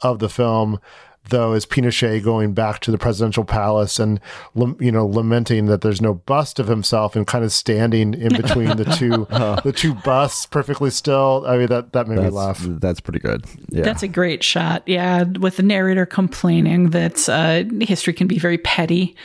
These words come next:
Speaker 3: as if the reason that he doesn't have a bust in the presidential palace is, uh, you know, just a, a quirk of bureaucracy and paperwork,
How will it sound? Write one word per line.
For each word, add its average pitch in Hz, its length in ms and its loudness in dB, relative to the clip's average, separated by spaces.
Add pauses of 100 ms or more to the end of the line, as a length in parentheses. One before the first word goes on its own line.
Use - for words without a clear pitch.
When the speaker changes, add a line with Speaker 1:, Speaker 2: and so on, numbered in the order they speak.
(260)
Speaker 3:
as 160 220 -4
if 165 220 -2
the 170 140 0
reason 175 400 0
that 185 120 0
he 196 120 -2
doesn't 185 220 0
have 180 100 2
a 175 60 0
bust 175 300 -2
in 185 60 2
the 233 80 0
presidential 170 540 0
palace 170 500 -2
is, 160 320 0
uh, 156 320 0 (480)
you 175 160 -2
know, 156 160 0
just 165 240 -2
a, 151 380 0
a 160 80 -2
quirk - 480 -2
of 151 200 -4
bureaucracy 143 680 0
and 139 120 0
paperwork, 160 720 -2